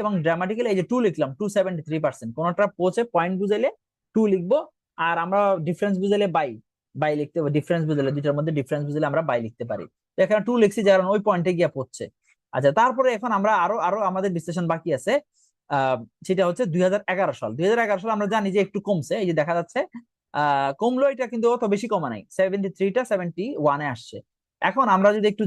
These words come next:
যাই, তাহলে একটু দেখি আমরা এখানে, আহ, আমরা কিভাবে করব। Interestingly, there was a small decrease in, আহ, two thousand eleven। তাহলে এখন টু থাউজেন্ড ইলেভেন, ইলেভেন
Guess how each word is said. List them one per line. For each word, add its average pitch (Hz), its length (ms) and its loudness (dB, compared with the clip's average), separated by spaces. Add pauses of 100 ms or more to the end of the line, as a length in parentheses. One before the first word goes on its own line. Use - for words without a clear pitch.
যাই, 165 180 6
তাহলে 160 240 4
একটু 170 180 -4
দেখি 143 240 0
আমরা 131 200 2
এখানে, 170 220 -4 (280)
আহ, 127 200 4 (200)
আমরা 143 180 0
কিভাবে 147 300 -2
করব। 156 140 -2 (640)
Interestingly, 214 560 -2 (140)
there 233 220 2 (120)
was 185 160 2 (200)
a 165 100 -6
small 240 220 2 (100)
decrease 151 400 -4 (280)
in, 233 100 2 (640)
আহ, 139 160 2 (500)
two 208 160 0
thousand 226 240 -2 (360)
eleven। 151 260 0 (540)
তাহলে 214 180 0 (100)
এখন 254 260 -2
টু 220 100 -12
থাউজেন্ড 233 280 0
ইলেভেন, 233 260 4 (160)
ইলেভেন 214 280 2